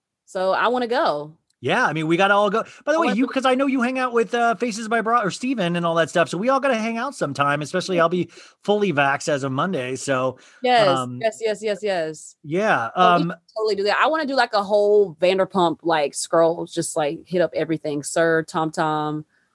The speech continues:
Speaker 1: Pump.
Speaker 2: Yeah, I mean, I love, uh, the new, the new saying should be like, uh, what was Lisa's old thing about, like, this is where you take your, your wife?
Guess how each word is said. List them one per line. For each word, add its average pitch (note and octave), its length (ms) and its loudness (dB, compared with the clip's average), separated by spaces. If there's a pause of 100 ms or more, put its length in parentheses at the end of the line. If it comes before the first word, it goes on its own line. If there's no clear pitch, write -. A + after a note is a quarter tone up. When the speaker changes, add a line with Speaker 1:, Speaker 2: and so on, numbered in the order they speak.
Speaker 1:
Pump. E3+ 420 2 (500)
Speaker 2:
Yeah, E3+ 300 4
I C3+ 80 4
mean, D3+ 140 0
I D#3 120 4
love, E3 240 4
uh, D3 240 0
the D3 120 -4
new, A3+ 320 0
the E3 160 0
new F#3+ 160 0
saying F3+ 300 -2
should D3+ 160 -8
be D3+ 140 0
like, C#3 380 2
uh, C3 320 4
what E3+ 160 -2
was F#3 140 -2
Lisa's E3+ 320 -4
old C#3+ 200 -2
thing C#3+ 220 0
about, C3 220 0
like, B2+ 220 -2
this A#2+ 140 -4
is B2+ 100 -8
where B2 120 0
you B2 140 -4
take A#2+ 320 -2
your, A#2+ 340 -2
your A#2+ 200 -2
wife? A#2+ 520 -4